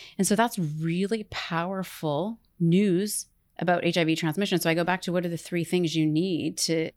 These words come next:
transmit or acquire H I V? One, there has to be virus present. So will, will someone who's living with H I V who has an undetectable viral load, they don't have virus present.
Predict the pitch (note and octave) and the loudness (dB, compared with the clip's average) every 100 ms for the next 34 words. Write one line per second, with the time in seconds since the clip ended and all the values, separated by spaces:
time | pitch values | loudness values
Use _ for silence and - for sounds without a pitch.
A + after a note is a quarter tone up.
0 | _ - F3+ D#3 E3 E3+ E3+ D3 - D#3+ | _ -2 0 2 2 2 2 -2 0 0
1 | E3 - D#3 D#3 F#3 E3+ E3 E3+ D#3+ D#3 | 2 0 -2 -2 0 -2 0 0 0 -2
2 | E3 D#3+ D#3 E3+ G3 - D#3+ E3+ F3+ G#3+ | -2 -2 0 0 -2 -4 -4 -4 -4 -6
3 | G3 - G3+ G3 - G#3 A#3 A3+ F#3 F#3 | -6 -8 -4 -2 0 0 2 2 0 0
4 | G#3 G3 - F#3 F#3 F3+ G#3 F#3 F3 E3 | 0 -2 -4 -8 -6 -4 -2 -2 -2 -2
5 | F3+ F3 F3 - - E3 D#3+ F3+ F3+ E3+ | -2 -4 -8 -10 -8 -6 -6 -6 -4 -4
6 | D#3+ - _ _ - F3 F3 D3+ E3 D#3 | -4 -8 _ _ -4 -2 0 -2 -4 -4
7 | D3 E3+ D#3 - D3 D3 - - - | -4 -6 -8 -10 -10 -8 -10 -10 -14